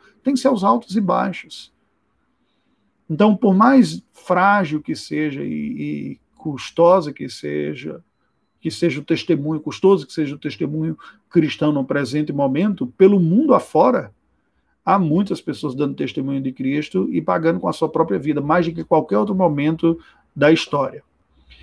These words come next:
Mas o ponto não é esse, Heloísa. O Senhor Jesus está falando de dar testemunho dele. Os aspectos correlatos aí, expulsão demônica, curar enfermos, são efeitos colaterais e que têm um papel im-, importante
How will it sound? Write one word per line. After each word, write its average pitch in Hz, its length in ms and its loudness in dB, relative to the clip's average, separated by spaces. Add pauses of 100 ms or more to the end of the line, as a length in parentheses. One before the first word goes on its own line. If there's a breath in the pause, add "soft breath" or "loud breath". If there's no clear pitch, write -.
(200 soft breath)
Mas 175 200 6
o 220 80 6
ponto 247 260 6
não 240 180 8
é 214 120 6
esse, 160 240 6
Heloísa. 135 420 -6
O 151 140 -6
Senhor 175 360 0
Jesus 180 300 0
está 180 220 -2
falando 185 240 -2
de 180 80 -4
dar 185 200 0
testemunho 220 640 0
dele. 135 320 -2 (520)
Os 151 160 0
aspectos 202 540 -2
correlatos 160 680 0
aí, 147 180 -4
expulsão 156 420 -6
demônica, 151 540 -2
curar 160 240 -2
enfermos, 170 580 -4
são 269 220 0
efeitos 240 420 -2
colaterais 240 960 2 (540)
e 233 180 8
que 247 200 4
têm 208 320 2
um 240 100 2
papel 196 640 2
im-, 220 320 2 (140)
importante 233 1120 2